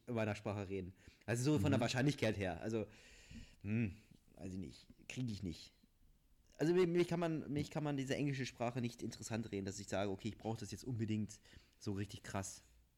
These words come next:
Speaker 1: Weißt du? Dass ich jetzt sage,
Speaker 2: Ja.
Speaker 1: okay, mach, also ich hab ja auch überlegt, mit Sebastian beispielsweise auch mal einen Englischkurs nochmal zu belegen, ähm, zwischen, zwischen Abitur und irgendwann anders. Aber dann sag ich mir so, okay, mein Englisch ist nicht katastrophal,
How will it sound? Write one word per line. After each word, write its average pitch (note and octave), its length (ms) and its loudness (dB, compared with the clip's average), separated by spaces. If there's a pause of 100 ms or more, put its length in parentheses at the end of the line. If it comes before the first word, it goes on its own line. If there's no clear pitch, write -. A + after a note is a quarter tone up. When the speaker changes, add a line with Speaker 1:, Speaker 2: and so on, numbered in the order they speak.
(300)
Speaker 1:
Weißt F2+ 220 -8
du? A#2 120 -10 (160)
Dass G#2 140 -2
ich A2 60 -2
jetzt C3 160 2
sage, B2+ 260 6
Speaker 2:
Ja. - 60 2
Speaker 1:
okay, E2 100 -2
mach, B2 140 0 (200)
also A2+ 160 0
ich A2+ 80 -2
hab B2 160 0
ja C#3 60 4
auch A2+ 100 2
überlegt, A#2+ 320 2
mit A#2+ 140 -2
Sebastian A#2 340 -2
beispielsweise A2 540 -4
auch G#2 80 -4
mal G#2 80 -4
einen G2+ 80 -4
Englischkurs C3+ 500 0
nochmal B2+ 180 -4
zu A#2+ 120 -10
belegen, A#2+ 380 -2 (420)
ähm, G#2+ 480 0
zwischen, A#2+ 420 0
zwischen A2+ 220 -4
Abitur A2 500 -2
und G2+ 320 -4
irgendwann G2+ 400 -4
anders. B2 320 -4 (540)
Aber F#2+ 140 -6
dann G2+ 100 -4
sag F#2+ 120 -4
ich G#2 60 -4
mir A2 120 -2
so, G2 200 -4
okay, A2 240 -4
mein G2+ 160 -4
Englisch G#2+ 220 -4
ist F#2+ 140 -12
nicht G#2 220 -8
katastrophal, A2 680 -4